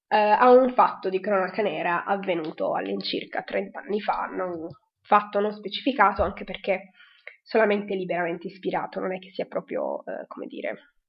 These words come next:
basato, il film basato su, su questo fatto. Poi, eh, sempre in questo, ehm, questo fine settimana, eh, del diciassette maggio sono in uscita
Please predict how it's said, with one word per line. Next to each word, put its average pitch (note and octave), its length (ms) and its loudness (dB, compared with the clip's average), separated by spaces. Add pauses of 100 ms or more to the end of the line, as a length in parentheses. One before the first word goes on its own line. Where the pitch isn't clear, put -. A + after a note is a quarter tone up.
(320)
basato, F#3+ 720 -2
il - 80 -16
film - 180 -12
basato - 320 -10
su, - 260 -16 (1080)
su C#4 200 2
questo F#3 760 4 (720)
fatto. F3+ 520 0 (220)
Poi, F3 600 8
eh, G3+ 600 8
sempre A#3+ 960 6
in G3+ 120 -4
questo, G3 720 0
ehm, E3+ 540 -2 (220)
questo G#3 240 -4
fine G#3 240 0
settimana, F#3+ 680 0 (400)
eh, F#3 280 -8
del F3 460 -4
diciassette B3 520 0
maggio C4 540 8
sono A3+ 340 2
in G3+ 100 2
uscita G3 560 -4